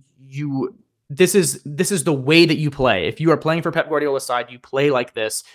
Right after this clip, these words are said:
There's other coaches that have borrowed from it too, but it's a,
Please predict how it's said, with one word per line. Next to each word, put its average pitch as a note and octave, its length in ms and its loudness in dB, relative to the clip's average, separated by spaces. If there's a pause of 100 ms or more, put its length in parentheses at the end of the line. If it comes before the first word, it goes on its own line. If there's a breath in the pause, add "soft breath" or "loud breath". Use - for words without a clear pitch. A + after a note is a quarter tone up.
(160 soft breath)
There's B2+ 140 -2
other E3 160 2
coaches D#3+ 340 0
that C3 120 0
have C3 120 0
borrowed C3 320 6
from B2 180 -4
it - 120 -6
too, G3 500 4 (460 soft breath)
but - 320 -4
it's D#3 240 -6
a, C3+ 420 0